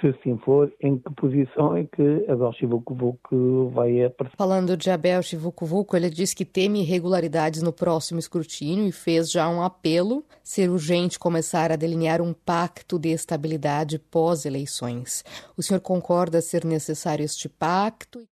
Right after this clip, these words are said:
Speaker 1: O país precisa de um pacto desses, até para acalmar algumas situações sociais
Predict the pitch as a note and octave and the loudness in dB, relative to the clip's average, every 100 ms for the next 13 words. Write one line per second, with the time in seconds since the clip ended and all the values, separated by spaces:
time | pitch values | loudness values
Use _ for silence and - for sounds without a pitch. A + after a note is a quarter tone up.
0 | - C3+ D3+ D3 - - C3+ - E3 D#3 | -8 0 2 2 0 -6 -8 -2 2 4
1 | B2 A2 A2 A2 G#2+ A#2 G#2 - G2+ G2 | 2 -4 -2 -4 -2 -2 -4 -8 -8 -8
2 | F2+ - - F#3+ - D#3 - C#3 B2 - | -8 -16 -6 -6 -4 -6 0 0 0 0
3 | A#2+ B2+ C#3 B2+ G2 G#2+ A#2 C3 B2+ A#2+ | 2 4 4 4 2 0 0 0 2 2
4 | G#2+ - - _ _ - C3+ C3+ - - | -2 -8 -20 _ _ -4 0 2 2 2
5 | C#3+ B2+ G#2 G#2 - - - _ - - | 4 4 0 -4 -12 -20 -20 _ -6 -4
6 | A#2 - C3+ B2+ G#2 | -2 2 2 4 0